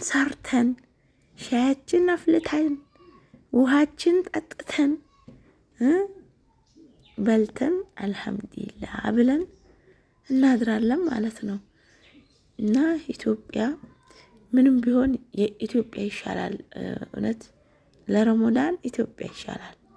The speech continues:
የምግቡ ጋጋታ ምኑ ምኑ ሳይሆን በቃ ለመጾም ራሱ ጾሙ ደስ የሚለው በኢትዮጵያ ነው። እዛ ስደት ላይ ስራ ነው።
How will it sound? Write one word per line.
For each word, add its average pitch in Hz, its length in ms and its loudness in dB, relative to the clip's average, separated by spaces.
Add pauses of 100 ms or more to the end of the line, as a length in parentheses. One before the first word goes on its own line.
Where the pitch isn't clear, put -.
(520)
የምግቡ 233 460 4 (120)
ጋጋታ 196 560 -4 (140)
ምኑ 220 340 0
ምኑ 214 240 0 (100)
ሳይሆን 233 560 -2
በቃ - 220 -4 (1200)
ለመጾም 240 680 2
ራሱ 233 240 -4 (100)
ጾሙ 226 340 -2
ደስ 220 260 -6
የሚለው 240 340 0
በኢትዮጵያ - 600 -4
ነው። 190 140 -10 (720)
እዛ 240 140 0 (160)
ስደት 254 380 -4
ላይ 320 240 2 (680)
ስራ 330 240 4 (160)
ነው። 427 180 2